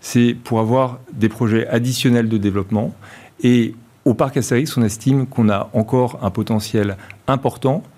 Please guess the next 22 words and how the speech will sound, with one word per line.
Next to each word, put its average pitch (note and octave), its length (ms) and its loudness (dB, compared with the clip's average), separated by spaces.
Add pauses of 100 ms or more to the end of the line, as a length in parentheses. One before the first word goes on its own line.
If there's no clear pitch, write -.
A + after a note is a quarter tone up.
notamment A#2 500 2 (480)
de A#2+ 120 2
réaliser B2 380 2
d'autres A2 560 0
hôtels, B2 340 0 (280)
au A2 60 4
moins A#2 240 4
deux A2 120 0
cent A2 160 -2
cinquante G#2 340 0
chambres G#2+ 160 -2
en F#2 80 -2
plus, C3 360 -6 (320)
et A#2 40 4
éventuellement A#2+ 420 2
de C#3+ 40 2
mettre B2 180 0
un A#2 60 2
centre A#2 240 -4
aquatique A2+ 380 -4
à G#2+ 40 2
côté. - 240 -8